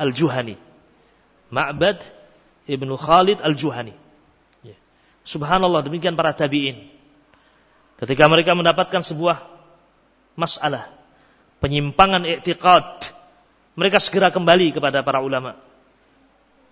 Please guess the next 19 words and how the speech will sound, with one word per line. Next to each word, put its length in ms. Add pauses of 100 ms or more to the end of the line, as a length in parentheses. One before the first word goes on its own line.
(600)
Mereka 240
datang 320
kepada 160
sahabat 400
Ibnu 240
Umar 320 (800)
radhiyallahu 560
taala 400
anhuma. 480 (880)
Bertanya 400
kepada 200
Ibnu 240
Umar, 200
"Wahai 320
Ibnu 160
Umar, 480
wahai 280
Aba 360
Abdurrahman, 680